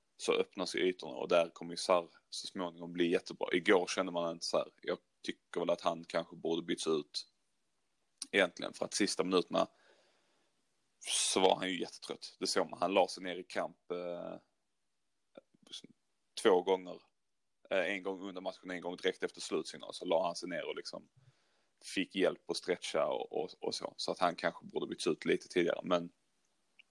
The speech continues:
han har ju en dimension som inte många andra M F F-spelare har i dagsläget, just, just med speeden,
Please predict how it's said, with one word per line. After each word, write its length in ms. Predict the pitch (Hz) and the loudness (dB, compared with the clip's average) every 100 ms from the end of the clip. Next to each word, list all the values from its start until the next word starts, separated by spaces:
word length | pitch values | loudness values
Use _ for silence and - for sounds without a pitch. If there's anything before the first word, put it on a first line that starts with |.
| _ - | _ 0
han 200 | - 104 | 4 6
har 200 | 98 95 | 8 6
ju 60 | 90 | 4
en 80 | |
dimension 500 | 90 92 90 - 87 | -2 -6 -6 -6 -6
som 160 | 85 95 | -6 -6
inte 200 | 92 - | -6 -4
många 260 | 92 92 90 | -2 0 0
andra 240 | 90 92 | 0 -2
M 120 | 90 | -2
F 120 | 90 | -6
F-spelare 500 | 87 - - 90 82 | -8 -8 -2 0 2
har 180 | 90 85 - _ _ _ _ _ _ _ _ _ _ _ _ - | 2 0 -4 _ _ _ _ _ _ _ _ _ _ _ _ 4
i 60 | |
dagsläget, 560 | 95 90 - 80 - - | 6 4 2 -4 -4 -6
just, 240 | - - 95 | -14 -8 -4
just 200 | 92 - | -4 -6
med 80 | |
speeden, 540 | - - 87 80 80 | -6 0 0 0 -6